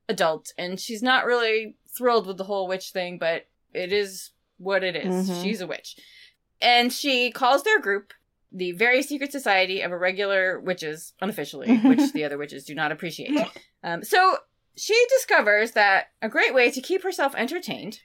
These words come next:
Speaker 1: is to make YouTube videos where she pretends to be a witch. Because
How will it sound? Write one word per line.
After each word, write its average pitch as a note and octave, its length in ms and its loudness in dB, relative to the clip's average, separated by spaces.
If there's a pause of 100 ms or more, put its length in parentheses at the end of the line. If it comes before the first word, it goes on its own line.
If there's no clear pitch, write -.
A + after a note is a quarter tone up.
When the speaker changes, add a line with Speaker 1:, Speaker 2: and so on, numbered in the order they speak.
(160)
Speaker 1:
is D4 200 0
to F#4+ 140 2
make A#3 280 2
YouTube E4 440 2
videos F3 600 -2 (140)
where C#4+ 120 -2
she F#4+ 140 2
pretends F4 880 2
to A#3+ 180 -4
be A3 200 -2
a D4 80 0
witch. - 500 -2 (460)
Because F#4+ 560 2